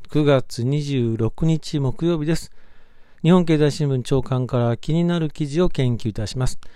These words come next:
本日は一面トップ記事。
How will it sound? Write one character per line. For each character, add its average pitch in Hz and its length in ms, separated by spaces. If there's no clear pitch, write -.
本 208 180
日 175 220
は 120 120
一 160 260
面 151 240
ト 139 200
ッ - 40
プ - 100
記 175 220
事。 123 180